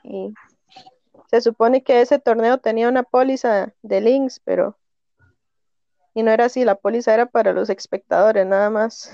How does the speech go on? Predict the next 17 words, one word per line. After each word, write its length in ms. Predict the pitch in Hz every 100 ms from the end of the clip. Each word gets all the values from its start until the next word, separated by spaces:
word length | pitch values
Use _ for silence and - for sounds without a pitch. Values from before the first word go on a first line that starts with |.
| - -
<laughs> 200 | - _ _ 359 359 349 349 _ _ _ _ _ _ _ _ _
Entonces 480 | - 208 202 208 233
fue, 300 | 240 240 220 226
fue 120 | 226
bastante 420 | 254 254 262 285
difícil, 420 | 220 226 285 262 220
la 100 | 190
verdad, 220 | 208 269
porque 260 | 262 - 208
mi 120 | 202
póliza 380 | - 220 254 247
tampoco 400 | 247 214 226 -
alcanzaba 480 | 247 - 190 240 247
para, 420 | - 208 185 202 _ _ _ _ _ _ _ _ _ _ _ _ _ _ _ _ -
para 500 | 202 202 196 190 190
la 200 | 190 196
cirugía. 600 | 196 180 233 269 269